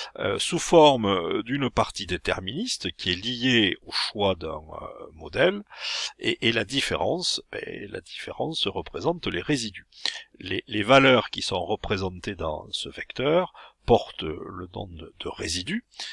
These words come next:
et c'est ainsi que j'avais pu, euh, représenter, eh bien, euh, l'évolution, euh,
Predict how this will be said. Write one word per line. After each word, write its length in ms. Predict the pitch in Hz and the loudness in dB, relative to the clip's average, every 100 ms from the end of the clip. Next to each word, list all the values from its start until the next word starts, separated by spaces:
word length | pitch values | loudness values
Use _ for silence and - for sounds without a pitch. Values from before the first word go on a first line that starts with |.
| - | -12
et 80 | - | -6
c'est 220 | - 110 | -4 0
ainsi 320 | 95 87 - | -2 0 -4
que 160 | - - | -4 0
j'avais 300 | - 107 101 | 4 4 2
pu, 480 | - 117 127 107 92 | 0 -2 0 0 -2
euh, 100 | 85 | -4
représenter, 960 | 82 85 113 - 101 87 85 76 147 202 - - - - | -4 0 0 2 -2 -2 -4 0 2 2 -2 -20 -20 -18
eh 60 | |
bien, 400 | - 104 143 156 | -4 4 4 4
euh, 240 | 101 87 101 | 2 0 0
l'évolution, 1120 | 110 143 139 127 113 - 123 123 120 104 90 | 2 2 2 -2 0 2 2 2 0 -4 -4
euh, 300 | 87 87 | -2 -2